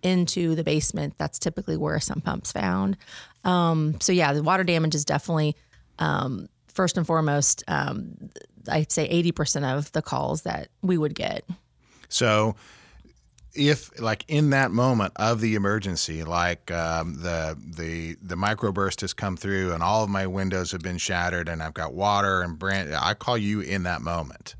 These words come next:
Speaker 1: As, exactly. Yes. Um, so we're particularly open, you know, twenty-four seven, three sixty-five. Um, we have a live project manager that answers the phone. So we don't have a call center, which is nice. Um, so something like that, a microburst,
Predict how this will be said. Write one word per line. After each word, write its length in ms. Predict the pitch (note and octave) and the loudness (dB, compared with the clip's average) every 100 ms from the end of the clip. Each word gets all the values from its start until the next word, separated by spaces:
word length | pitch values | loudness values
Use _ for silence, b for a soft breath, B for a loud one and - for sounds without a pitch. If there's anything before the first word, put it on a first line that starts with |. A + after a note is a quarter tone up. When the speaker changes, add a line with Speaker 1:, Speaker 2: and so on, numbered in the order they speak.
| - | 0
Speaker 1:
As, 260 | F#3 E3+ - | 2 2 0
exactly. 680 | F3 D#3+ E3 D#3 - G#2 D#3 | -2 0 0 0 -4 -6 0
Yes. 340 | E3 D3+ - - | 2 2 0 0
Um, 260 | E3 D3+ | 2 2
so 260 | D#3 E3+ D3+ | 2 2 0
we're 320 | D3 F3+ G#3+ | -2 0 2
particularly 440 | G#3+ A3 G3+ F3+ E3+ | 2 0 2 2 2
open, 260 | E3+ E3 | 2 0
you 80 | D#3+ | 2
know, 140 | D3+ | 0
twenty-four 540 | D3+ - F#3 F3 E3+ D#3+ | 0 0 2 2 2 2
seven, 640 | - F3+ E3 E3 D#3+ D#3 b b - | 2 2 4 2 2 0 b b 0
three 160 | G3+ | 2
sixty-five. 880 | F#3 F3+ - F3 F3 D#3+ D#3 D#3 D#3+ - | 4 2 0 0 4 4 4 4 2 0
Um, 260 | D#3 D3+ | 0 2
we 80 | D3+ | 2
have 160 | D3+ D3 | 2 0
a 40 | |
live 340 | C#3+ D#3 D#3+ - | 0 2 2 0
project 320 | E3+ D#3+ D#3 | 0 2 2
manager 340 | D#3 D#3 D#3 D3 | 2 2 2 0
that 120 | - | 2
answers 320 | D#3 D#3 F3+ | 0 0 0
the 80 | G3+ | 0
phone. 320 | A3+ A#3 A#3 | 2 2 2
So 60 | - | 2
we 60 | |
don't 120 | E3+ E3 | 0 0
have 140 | E3 | 0
a 60 | D#3+ | 0
call 220 | D#3 D#3 | 0 0
center, 380 | - G#3 A#3 B3 B B B | 0 2 2 0 B B B
which 180 | F#3+ G3 | -2 0
is 100 | F#3+ | 0
nice. 400 | G3 F#3 G3 - F3+ | 2 2 2 0 2
Um, 280 | F3+ E3+ | 2 2
so 120 | E3 F#3 | 2 0
something 280 | G3+ G3 | 0 2
like 200 | F#3+ E3+ | 2 2
that, 200 | F#3 F3 | 2 2
a 40 | D#3+ | 4
microburst, 600 | E3 F3 D#3+ D3+ D3+ | 2 0 0 2 2